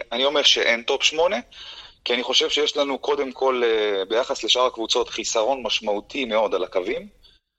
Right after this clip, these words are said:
אמ, ובאמת השנה רמת המפעל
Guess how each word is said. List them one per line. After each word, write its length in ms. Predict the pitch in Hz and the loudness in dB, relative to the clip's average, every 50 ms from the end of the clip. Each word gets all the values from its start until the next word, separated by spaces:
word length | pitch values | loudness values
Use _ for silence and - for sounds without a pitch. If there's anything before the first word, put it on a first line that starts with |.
| _ _ _ _ _ - | _ _ _ _ _ 0
אמ, 840 | 95 101 101 104 101 101 101 101 101 98 98 98 95 98 98 95 92 - - _ _ _ _ _ _ _ _ _ - - _ _ _ - | 4 4 6 6 6 6 6 6 6 4 4 2 0 -2 -6 -8 -10 -12 -18 _ _ _ _ _ _ _ _ _ -14 -14 _ _ _ -2
ובאמת 1080 | 95 92 98 101 98 98 95 95 95 90 - - 101 104 104 104 120 135 135 - - | 2 4 4 6 6 6 6 4 4 2 0 -2 -2 -2 -2 0 2 0 -2 0 0
השנה 540 | 110 - - - 143 113 123 131 131 127 127 - - - | 2 2 2 2 2 2 2 2 2 2 0 -2 -6 -2
רמת 360 | 98 101 101 113 131 127 - | 0 2 2 2 0 0 0
המפעל 640 | 117 113 101 - - - 113 113 110 101 98 90 | -2 -2 -4 0 2 4 6 6 6 4 2 -2